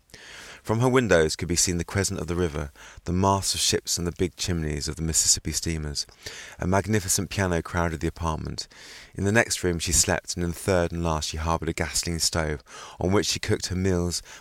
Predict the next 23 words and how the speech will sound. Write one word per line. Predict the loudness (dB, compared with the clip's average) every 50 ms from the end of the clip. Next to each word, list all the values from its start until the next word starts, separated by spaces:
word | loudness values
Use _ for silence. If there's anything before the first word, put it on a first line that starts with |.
| -8 -4
when | -2 -2 0
disinclined | 0 0 0 0 0 -2 -2 -2 0 0 0 -2 -4
to | -6
descend | -2 0 2 2 2 2 0 -2 -6 -8 -12 -14 -20 -12 -8
to | -6 -2
the | 0
neighbouring | 0 2 0 0 0 -2 -2
restaurant. | -2 -2 -2 -2 -4 -4 -4 -8 -8 -10 _ _ _ _ _ _ -16 -16 -16 -16 -18 -12 -6
It | -2 0
was | 0 2 6
there | 6 6 8 6
also | 6 4 2 0 0 0 0
that | 0 0 -2
she | -4 -2 0
ate, | 2 2 2 2 0 -4 -8 -10 -14 -20 -20 -18 _
keeping | -4 -2 -2 0 0 0
her | -2 -2
belongings | 0 0 0 0 0 0 0 -2 -2 -2
in | -2 0
a | 0
rare | 2 2 2 2 2 2 2
old | 0 0 0 -2 -2 -4
buffet, | -6 -4 -2 -2 -2 -2 -2